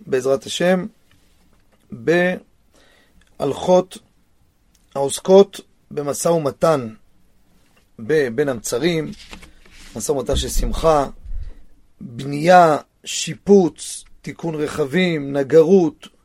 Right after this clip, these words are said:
אה, צביעת בית. בעזרת השם, מה שיספיק הזמן, בזה נעסוק היום. כותב מרן השולחן ערוך בסימן תקנ"א,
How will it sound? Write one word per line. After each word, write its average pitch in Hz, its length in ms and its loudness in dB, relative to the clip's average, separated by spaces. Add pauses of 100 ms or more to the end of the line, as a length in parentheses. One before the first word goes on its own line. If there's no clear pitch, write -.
(840)
אה, 135 120 2 (100)
צביעת 151 520 0
בית. 180 580 4
בעזרת 196 400 0
השם, 185 500 -2
מה 170 360 2
שיספיק 151 540 -4
הזמן, 160 400 -4
בזה 151 440 -2
נעסוק 135 480 -10
היום. 107 220 -12 (720)
כותב 202 460 6 (140)
מרן 165 380 2
השולחן 156 440 -4
ערוך 165 480 -4 (360)
בסימן 156 640 -4 (100)
תקנ"א, 165 920 -2